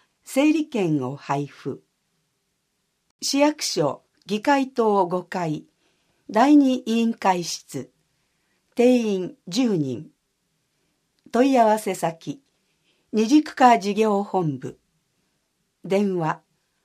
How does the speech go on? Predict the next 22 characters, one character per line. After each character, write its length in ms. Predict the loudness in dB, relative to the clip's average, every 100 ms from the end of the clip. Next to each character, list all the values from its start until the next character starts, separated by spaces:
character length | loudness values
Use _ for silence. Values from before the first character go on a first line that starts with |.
| _
八 400 | -4 -4 2 4
一 300 | 4 2 -8
三 380 | -6 -4 -2 -2
の 240 | -4 -6 _ _
一 360 | -14 -6 0 4
二 360 | 4 4 0 -2
零 380 | -2 -2 -2 -4
四。 300 | -6 -10 -16 _ _ _ _ _ _ _ _ _ _ _ _ _ _ _ _ _ _ _ _ _ _ _ _ _
高 240 | -2 2 4
齢 220 | 4 2
者 400 | 0 -2 -2 -6 _
保 160 | -4 -4
健 300 | 2 4 4
福 180 | 0 -4
祉 220 | -4 -2
計 200 | 0 0
画 180 | -2 -10 -8 -14 -14
推 240 | -10 -6 -4
進 420 | -4 -2 -4 -2
委 220 | -2 0
員 140 | -2 -6
会。 340 | -10 -14 -16